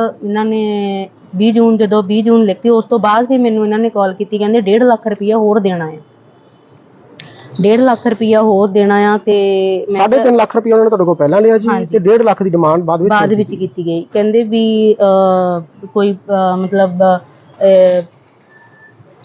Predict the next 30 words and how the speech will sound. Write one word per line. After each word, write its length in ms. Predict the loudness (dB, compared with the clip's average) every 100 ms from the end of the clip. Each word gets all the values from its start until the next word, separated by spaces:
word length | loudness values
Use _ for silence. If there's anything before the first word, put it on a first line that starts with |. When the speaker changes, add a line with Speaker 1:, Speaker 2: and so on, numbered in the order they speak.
| -4 -4
Speaker 1:
ਅਫਸਰ 260 | -2 0
ਨਹੀਂ 220 | 2 2
ਮੰਨ 280 | 2 0 0
ਰਹੇ 260 | 2 2 2
ਹੈਗੇ 220 | 0 0
ਕਿ 120 | -4
ਪੰਜ 280 | -4 -4 0
ਲੱਖ 240 | -2 -2
ਰੁਪਈਆ 320 | -6 -6 -4 -2
ਪ੍ਰੋਪਰ, 380 | -2 -2 0
ਅਹ, 580 | 0 0 -2 -6 -8 -4
ਮਤਲਬ 360 | -2 -2 -2 -4 -8 -8 -6 0
ਗੱਲ 180 | 0 2
ਹੋਈ 300 | 2 0 0
ਆ 40 |
ਅੱਗੇ। 180 | 0 -2
ਮੈਂ 180 | -4 -2
ਕਿਹਾ 120 | -2
ਵੀ 80 | -2
ਤੁਸੀਂ 200 | -4 -2
ਤਾਂ 100 | 0
ਮੇਰੇ 200 | 2 0
ਨਾਲ 160 | 0
ਸਾਢੇ 220 | -2 -2
ਤਿੰਨ 180 | -2 0
ਲੱਖ 180 | -2 -4
ਦੀ 180 | -8 -4
ਗੱਲ 160 | -4
ਕੀਤੀ 220 | -4 -10
ਸੀ, 80 | -12